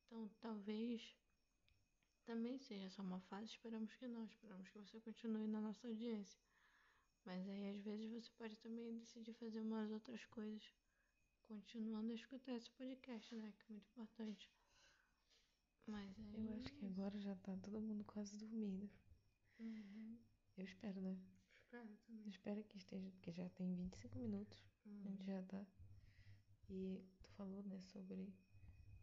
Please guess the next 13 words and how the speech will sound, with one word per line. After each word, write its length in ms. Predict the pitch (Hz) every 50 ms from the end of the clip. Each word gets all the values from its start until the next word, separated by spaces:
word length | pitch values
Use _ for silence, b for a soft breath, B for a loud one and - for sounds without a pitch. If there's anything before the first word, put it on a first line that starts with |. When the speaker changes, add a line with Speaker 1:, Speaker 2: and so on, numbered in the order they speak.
| - -
Speaker 2:
escutar, 680 | - - - 196 185 - - 180 180 185 196 202 185
né, 220 | 180 175 175 175 175 180 196 233 - -
a 60 | 185
Lana 320 | 170 175 175 175 175 175 180
Del 180 | 180 180 175
Rey. 180 | 175 175 - - -
Eu 140 | 196 196 202
realmente 400 | 196 196 196 190 190 190 190 196
não 160 | 196 196 214
tenho 220 | 214 - 214 202 202
intimidade 600 | 196 190 185 - - 202 196 202 202 202 202 208
nenhuma 360 | 202 208 220 226 220 214 214
com, 300 | 208 - - 208 202 202